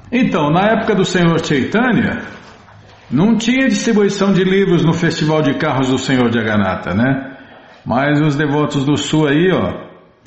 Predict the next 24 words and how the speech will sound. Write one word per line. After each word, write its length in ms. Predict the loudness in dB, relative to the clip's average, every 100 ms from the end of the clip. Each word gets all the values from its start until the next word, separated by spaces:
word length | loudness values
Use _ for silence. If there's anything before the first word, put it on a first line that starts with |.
| _ _ -10
foram 360 | -2 0 2
lá 160 | 2 2
no 120 | 0
festival 520 | -2 -4 -2 -2 0
de 120 | 0
carros 340 | 0 0 0 0
do 100 | 0
Senhor 300 | 0 0 0
Jagannatha 460 | 0 0 -2 0
em 60 | -2
São 260 | -2 -2 0
Paulo 680 | 0 0 0 -4 -8 -18 -20 -20 -20 _ _ _ -6
e 840 | 0 2 2 2 -2 -6 -16 -20 -4
fizeram 600 | -2 0 0 0 0 0
aí 500 | 2 2 2 0 -2
esse 420 | -2 -2 0 -2 -4
sacrifício, 840 | -4 -4 -2 -2 0 0 0 -2
essa, 840 | -4 -2 -2 0 0 0 -2 -6 -16 -20 -16 -16 -16 -8
essa 280 | -6 -4 -2
homenagem 800 | 0 2 2 0 0 0 2 2
aí 380 | 2 2 2 2
a 80 | 0
Srila 500 | -2 0 0 0 -2
Prabhupada, 1040 | 0 0 0 0 0 0 0 0 -2 -6